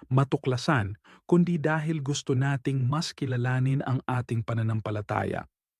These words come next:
Kapag nauunawaan natin ang mga dahilan ng katahimikan, mas lumalalim ang ating respeto at tiwala. Hindi lahat ng nakatago ay panlilinlang.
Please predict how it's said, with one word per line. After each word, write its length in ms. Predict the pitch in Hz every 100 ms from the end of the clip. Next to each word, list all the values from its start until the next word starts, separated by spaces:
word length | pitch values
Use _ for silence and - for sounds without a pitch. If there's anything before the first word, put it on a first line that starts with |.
| _ 135
Kapag 320 | 127 156 139
nauunawaan 1040 | 127 127 156 180 - 147 127 131 - 110
natin 400 | 123 131 127 107
ang 160 | 110 113
mga 320 | 113 110 110
dahilan 400 | 104 113 143 127
ng 160 | 117 117
katahimikan, 960 | 110 110 110 120 160 156 107 98 101 - _ - _
mas 240 | - 156 -
lumalalim 800 | 147 143 127 139 156 151 156 -
ang 160 | 127 -
ating 320 | 127 127 127
respeto 640 | 117 113 - 131 123 143 -
at 160 | 110
tiwala. 560 | 117 107 107 107 104 - _ _ _ _ _
Hindi 400 | 160 160 185 214
lahat 400 | 190 143 147 139
ng 240 | 135 131 117
nakatago 760 | 117 117 139 135 120 110 117 131
ay 160 | 127
panlilinlang. 880 | - 127 123 127 123 127 151 120 101